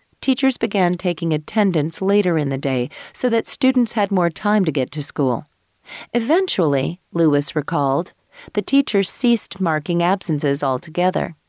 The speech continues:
In a letter of complaint, the school secretary, who refused to delete absences from the records, informed the district's central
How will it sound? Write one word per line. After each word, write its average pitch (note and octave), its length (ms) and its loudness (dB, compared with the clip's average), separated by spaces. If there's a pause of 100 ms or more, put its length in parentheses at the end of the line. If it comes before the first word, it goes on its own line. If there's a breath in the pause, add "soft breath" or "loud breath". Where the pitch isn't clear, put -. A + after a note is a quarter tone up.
(600)
In A#3+ 120 4
a A#3 80 4
letter B3 280 4
of F#3+ 160 0
complaint, E3+ 680 -2 (180)
the F#3 100 0
school G3 300 0
secretary, D#3+ 800 0 (220 loud breath)
who A#3 160 2
refused G#3+ 720 2
to - 100 -6
delete E3+ 420 2
absences D#3 640 -2
from D3 200 0
the C3+ 120 0
records, D#3+ 580 -2 (320 loud breath)
informed B3+ 600 2
the G3 80 0
district's - 540 -2
central F#3 460 0